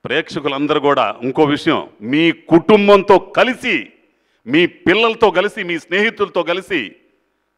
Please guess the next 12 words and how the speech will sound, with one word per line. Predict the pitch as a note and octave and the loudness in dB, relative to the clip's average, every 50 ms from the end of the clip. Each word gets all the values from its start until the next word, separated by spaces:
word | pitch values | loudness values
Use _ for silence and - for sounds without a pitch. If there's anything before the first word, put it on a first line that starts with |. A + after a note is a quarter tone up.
| _ - B2 | _ -6 -2
చూడాల్సిన | A#2+ A#2+ A#2 A2+ - A#2 G2+ | -2 -2 -2 -4 -6 -10 -16
సినిమా. | - - F#2+ E2+ E2 E2 - _ _ _ _ _ _ _ _ _ _ _ _ _ _ _ _ _ _ _ _ _ _ _ _ _ _ _ _ _ | -16 -16 -18 -18 -16 -18 -18 _ _ _ _ _ _ _ _ _ _ _ _ _ _ _ _ _ _ _ _ _ _ _ _ _ _ _ _ _
దీన్ని | E2 F2+ F2 F2 E2+ | -20 -20 -18 -18 -16
అందరూ | F2 G2+ G2+ G2+ F#2+ | -14 -12 -12 -10 -10
ఆదరిస్తారనే | F#2 F#2+ G2 F#2 F#2+ F#2 - _ - G2 F#2 F2+ F2+ G2 F#2+ - _ _ _ _ _ _ _ _ _ _ | -8 -10 -10 -12 -14 -16 -16 _ -14 -14 -14 -14 -14 -16 -18 -18 _ _ _ _ _ _ _ _ _ _
ఈ | - D#2+ D#2+ D#2+ D#2+ | -20 -18 -16 -16 -16
ప్రొడ్యూసర్స్ | D#2 - G2+ F#2+ F#2+ F2+ G2+ G2 - G#2+ G2 F2 - G2+ | -16 -14 -14 -14 -12 -10 -10 -12 -10 -12 -14 -14 -14 -16
ఎస్కేఎన్ | F#2 F2 _ - G#2+ G2 F#2+ F#2+ | -16 -16 _ -18 -16 -16 -16 -16
గారికి, | F#2 F#2 F#2 E2+ - - G2 | -16 -16 -16 -16 -18 -18 -18
యూవీ | F#2+ F#2+ F#2 F#2 F#2+ F#2+ F#2+ | -18 -16 -16 -16 -16 -14 -14
క్రియేషన్ | F2+ - F#2 F#2 F#2 F2+ - - | -16 -14 -14 -14 -14 -14 -14 -14
వాళ్ళకి, | F#2+ F2+ F2+ F2 - F2+ F2+ F2+ | -14 -14 -14 -16 -16 -18 -20 -20